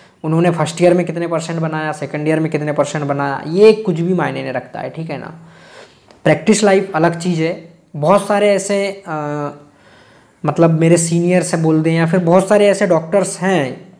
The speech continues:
जो मतलब मैं जानता हूँ उन लोगों को जो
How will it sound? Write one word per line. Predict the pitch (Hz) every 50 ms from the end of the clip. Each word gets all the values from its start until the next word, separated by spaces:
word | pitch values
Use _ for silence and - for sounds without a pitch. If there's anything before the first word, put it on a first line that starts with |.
| _ -
जो | 147 139 160 156 156 160 165 170
मतलब | 170 160 165 - 160 160
मैं | 165 160 160 165 160
जानता | 165 151 151 156 160 170
हूँ | 185 180
उन | 175 170
लोगों | 165 160 165 165
को | 165 180
जो | 170 165 175 180 190 196 190 - -